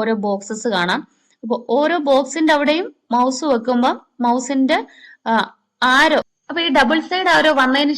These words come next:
ശേഷം നമുക്ക് കൂട്ടണമെങ്കിൽ മൗസിന്റെ ലെഫ്റ്റ് ബട്ടൺ പ്രസ് ചെയ്ത് പിടിച്ച് റൈറ്റിലോട്ട്,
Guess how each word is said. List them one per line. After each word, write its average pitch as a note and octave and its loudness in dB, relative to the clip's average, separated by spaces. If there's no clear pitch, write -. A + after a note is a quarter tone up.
ശേഷം A3+ 0
നമുക്ക് C#4+ -2
കൂട്ടണമെങ്കിൽ D#4 0
മൗസിന്റെ C#4+ 2
ലെഫ്റ്റ് C4 -2
ബട്ടൺ C4+ 2
പ്രസ് B3 -4
ചെയ്ത് C4+ 2
പിടിച്ച് B3+ 0
റൈറ്റിലോട്ട്, B3 2